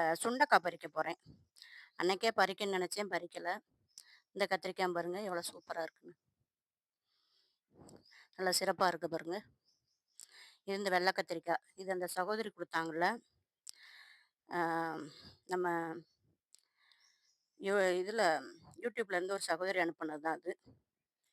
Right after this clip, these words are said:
எல்லாமே இப்ப தூக்கியே மாத்தி மாத்தி இடத்த வச்சதுல, செடிகளை வச்சதுல எல்லாம் கொஞ்சம் கஷ்டப்பட்டுக்கிட்டு இருக்காங்க. எல்லாம் படுத்து படுத்து இருந்தாங்க, தூக்கி தூக்கி கட்டி வச்சிருக்கேனா,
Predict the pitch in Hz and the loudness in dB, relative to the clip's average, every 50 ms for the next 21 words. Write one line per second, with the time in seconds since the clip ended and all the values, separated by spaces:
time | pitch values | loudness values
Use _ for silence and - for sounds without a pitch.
0 | _ _ - - - - _ _ - 165 170 185 196 196 220 233 233 - 202 180 | _ _ -20 -20 -20 -20 _ _ -4 0 2 4 4 4 2 0 0 0 0 0
1 | - 208 214 220 - - 196 196 202 208 190 185 175 - 185 175 185 185 180 214 | 0 -2 -6 -4 -4 -2 -2 0 0 2 2 2 2 0 0 0 0 0 0 2
2 | 196 180 175 180 - 196 175 175 - - - 175 170 160 160 170 185 226 240 - | 0 0 0 0 -4 -4 -6 -6 -6 -8 -8 -8 -6 -4 -2 -2 -2 -2 -6 -8
3 | - 185 175 185 185 185 175 165 165 - - 180 170 160 160 175 214 233 240 _ | -10 -8 -6 -4 -4 -4 -4 -4 -6 -8 -8 -6 -6 -4 -4 -4 -4 -6 -10 _
4 | _ _ - - - - - - _ - 165 170 175 196 208 226 233 214 - 196 | _ _ -20 -20 -20 -20 -20 -18 _ -4 -2 -2 0 2 4 4 4 4 4 2
5 | 185 190 196 208 226 196 - 170 - - - 208 214 190 185 170 160 - - - | 0 0 0 -2 -2 0 0 0 0 0 -2 -2 -2 -4 -4 -6 -8 -10 -6 -4
6 | - 170 165 - 160 - - _ _ _ _ _ _ _ _ _ - - - - | -2 -2 -2 -2 -4 -6 -6 _ _ _ _ _ _ _ _ _ -20 -20 -20 -20
7 | - - - - _ - 190 202 208 - 196 185 196 - - 202 214 208 196 - | -20 -20 -20 -12 _ 0 4 4 8 8 8 8 8 6 -2 0 0 0 2 0
8 | 226 202 196 185 180 180 180 208 202 - 208 196 - - 208 175 - 196 - 175 | -4 -2 2 4 4 4 4 2 -2 -4 -8 -10 -10 -10 -14 -12 -10 -6 -6 -6
9 | - _ - 214 208 190 - - - - 170 165 175 190 | -6 _ -8 -6 -6 -6 -8 -10 -10 -6 -2 0 2 4